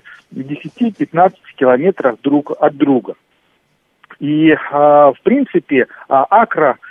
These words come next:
была основана, по-видимому, уже в период второй колонизации Боспора. Это внутренняя колонизация. Мы считаем, что греки, которые приплыли сюда в конце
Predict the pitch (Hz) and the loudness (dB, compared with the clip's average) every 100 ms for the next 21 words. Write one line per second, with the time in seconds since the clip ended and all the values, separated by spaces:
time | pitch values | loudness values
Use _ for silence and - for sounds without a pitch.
0 | - _ 139 185 185 175 156 - 190 160 | -20 _ 0 4 4 2 -2 -2 -2 0
1 | 151 - 170 139 175 170 151 135 127 123 | -4 -2 -4 -4 -8 -8 -6 -6 -6 -6
2 | 113 208 - 139 139 196 160 - - 156 | 0 0 0 -4 -2 0 -2 -8 -6 -2
3 | 139 147 175 - 147 135 131 120 143 - | 0 0 -2 -2 -4 -4 -4 -2 -2 -2
4 | 139 127 - 131 135 - - 143 107 90 | -8 -8 -10 -4 -4 -4 -8 -4 -4 -6
5 | - - - 196 202 - 156 190 208 - | -16 -16 -4 -4 -4 -6 -2 2 2 2
6 | 143 127 113 - 117 113 107 101 - _ | -4 -4 -6 -4 -6 -6 -8 -12 -14 _
7 | - _ - - 151 165 170 175 170 151 | -20 _ -20 -12 -8 -6 -2 0 0 -2
8 | - 156 - - - 120 165 180 - 147 | 0 0 0 -18 -14 -2 2 2 0 -2
9 | 139 156 151 131 143 151 156 165 143 120 | 2 2 2 0 -4 -4 2 2 2 -4
10 | - 131 143 135 - 127 120 135 | -6 0 0 0 -4 -10 -4 -6